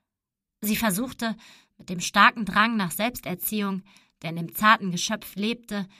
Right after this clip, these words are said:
die Abneigung zu überwinden. Sie begann, sich häufiger in des Vaters Nähe aufzuhalten,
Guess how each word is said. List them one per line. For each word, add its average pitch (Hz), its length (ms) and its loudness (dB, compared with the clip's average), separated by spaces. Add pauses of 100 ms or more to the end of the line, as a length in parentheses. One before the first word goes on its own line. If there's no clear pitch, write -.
(180)
die 262 120 0
Abneigung 180 680 0
zu 208 100 -8
überwinden. 190 680 -4 (580)
Sie 262 160 0
begann, 277 320 4
sich 294 200 -2
häufiger 247 480 2
in 220 80 -4
des 233 180 -4
Vaters 220 400 0
Nähe 220 360 -2
aufzuhalten, 190 800 -4